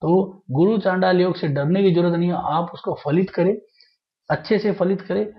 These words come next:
उसके बाद आप idea लगाएं कि वो क्या negative है या positive है। तो यहाँ पे गुरु चांडाल योग जो है वो positive है और काफी अच्छा result दे, दे सकता है। और एक और, अ, तरीका बता सक-,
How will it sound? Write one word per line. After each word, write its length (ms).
उसके 240
बाद 340
आप 160
idea 280
लगाएं 320
कि 120
वो 200
क्या 200
negative 500
है 120
या 80
positive 480
है। 80
तो 80
यहाँ 280
पे 140
गुरु 260
चांडाल 460
योग 180
जो 100
है 100
वो 220
positive 420
है 80
और 240
काफी 260
अच्छा 240
result 260
दे, 360
दे 40
सकता 280
है। 60
और 120
एक 220
और, 200
अ, 420
तरीका 320
बता 200
सक-, 220